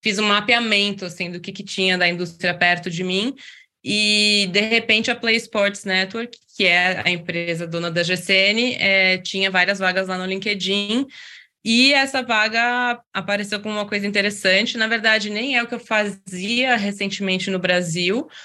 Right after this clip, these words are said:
mas é algo que eu já tinha experiência fazendo. Então, acho que os astros se alinharam <laughs>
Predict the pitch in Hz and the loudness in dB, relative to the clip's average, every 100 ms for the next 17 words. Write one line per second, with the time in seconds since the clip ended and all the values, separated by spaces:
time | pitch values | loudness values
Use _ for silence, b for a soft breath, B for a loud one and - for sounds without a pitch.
0 | B B 202 202 202 202 202 220 214 208 | B B 2 4 4 2 0 -2 -2 0
1 | 202 202 202 190 190 202 208 202 202 185 | -2 0 0 0 -2 0 0 4 4 2
2 | 175 170 165 180 190 190 185 - 190 185 | -2 -6 -4 -4 -2 0 0 -2 -4 0
3 | 185 190 - 208 208 196 196 196 180 180 | 0 0 -8 -6 -2 0 0 2 2 2
4 | 190 196 247 202 226 220 202 | 0 0 -2 -2 -4 -6 -8